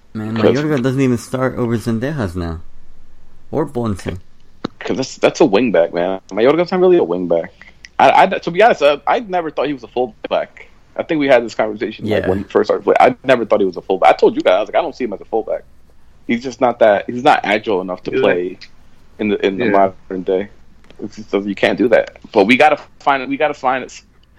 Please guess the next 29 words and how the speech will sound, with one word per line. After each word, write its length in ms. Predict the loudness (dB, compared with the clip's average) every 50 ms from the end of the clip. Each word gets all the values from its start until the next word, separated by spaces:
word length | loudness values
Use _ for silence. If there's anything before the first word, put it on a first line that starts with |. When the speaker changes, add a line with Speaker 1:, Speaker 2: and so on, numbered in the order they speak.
| _ _ _ _ _ _
Speaker 2:
He's 140 | -8 -2 2
gotta 180 | 4 4 4
do, 140 | 2 -2 -6
he's 300 | -10 -10 -10 -10 -10 0
gotta 180 | 2 4 4 4
make 220 | 0 -4 -10 -8
changes 360 | -6 -4 -4 -4 -4 -8 -12
to 80 | -10 -12
the 80 | -12 -12
team, 260 | -8 -6 -6 -4 -4
man. 260 | -4 -4 -4 -6 -8 -12 -18 _ _ -20 -20 -20 -2
You 100 | -2 -2
can't. 440 | 2 4 4 4 4 4 2 0 -6 _ -20 _ -20 _ _
And 140 | 2 4 4
I 100 | 4 4
know 180 | 4 2 2 0
he's, 360 | 0 -4 -10 -12 -14 -14 -20 -20 -20 _ _
he's 160 | -6 -4 -4
strung 220 | 0 0 0 -2 0
together, 380 | -4 -2 2 4 4 4 4 2
like, 180 | 2 -2 -4
four, 500 | -4 -2 0 2 2 2 0 -4 -8 -14 -8 -2
four 200 | 0 0 0 0
games 360 | 0 0 0 0 0 -2 0
where 120 | 0 0
they 100 | 0 0
didn't 340 | -2 0 0 0 2 2 0
lose, 320 | 2 2 0 -2 -4 -8 -14 -20 -20 -20 -20 -20 -20 -20 -20 -20 -18 -18 -20 -20 -20 -20 -18 -2
but 340 | 2 2 2 2 2 -2 -6